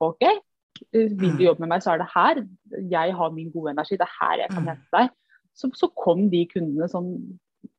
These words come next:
Speaker 1: syntes at det var helt OK,
Speaker 2: Mm.
Speaker 1: og syntes at det var nydelig at jeg hadde så
Speaker 2: Ja.
Speaker 1: tydelige grenser.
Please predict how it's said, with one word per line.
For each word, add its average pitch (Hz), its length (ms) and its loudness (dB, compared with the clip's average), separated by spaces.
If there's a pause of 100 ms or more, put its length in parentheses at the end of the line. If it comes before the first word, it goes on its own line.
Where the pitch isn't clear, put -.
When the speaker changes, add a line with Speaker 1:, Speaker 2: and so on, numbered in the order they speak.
(380)
Speaker 1:
syntes 180 220 -6
at 190 120 0
det 165 140 4
var - 100 0 (140)
helt 160 300 -4
OK, 160 340 -2
Speaker 2:
Mm. 170 300 -2
Speaker 1:
og 160 60 -8
syntes 180 160 -6
at 175 100 2
det 165 100 4
var 180 120 2
nydelig 208 600 6
at 240 120 0
jeg 196 80 0
hadde 247 120 0
så 185 120 -4
Speaker 2:
Ja. 170 60 -6
Speaker 1:
tydelige 160 300 -4
grenser. 147 320 -10